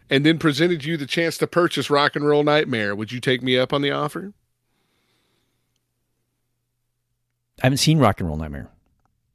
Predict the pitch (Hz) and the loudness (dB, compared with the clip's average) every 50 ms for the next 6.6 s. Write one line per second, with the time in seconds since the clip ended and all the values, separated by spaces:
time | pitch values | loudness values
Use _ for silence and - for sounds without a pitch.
0 | _ - 165 - 196 185 175 151 220 247 294 285 131 - - - _ _ _ _ | _ -2 0 4 4 4 4 4 4 4 4 2 0 -4 -8 -16 _ _ _ _
1 | - 131 127 131 127 160 165 175 175 175 165 151 143 - - 247 - 156 135 117 | -4 -2 -2 0 2 2 2 4 4 2 2 2 0 2 2 2 2 0 -2 -2
2 | - - 117 113 107 - - - - - - - - - 139 131 127 156 190 - | -2 -2 0 0 -2 -4 -8 -20 -20 -20 -20 -18 -4 -2 -2 2 4 4 4 4
3 | - 185 170 170 - 156 143 143 139 135 135 139 131 - 139 135 135 135 - 147 | 2 0 0 0 0 0 2 2 2 4 2 2 2 2 2 2 2 2 2 2
4 | 139 139 135 135 131 127 127 131 135 143 139 151 156 143 - 127 - - 120 - | 4 4 4 4 4 4 2 2 2 2 2 2 2 0 -2 -4 -4 -4 -6 -4
5 | - 143 135 131 - - 127 123 120 117 113 107 107 - - 185 208 208 202 - | 0 2 2 2 0 -2 -4 0 0 2 2 2 2 4 4 6 6 6 6 4
6 | 254 - 190 120 135 175 233 - - 87 78 - | 4 4 4 4 4 2 0 0 -4 -4 -4 -6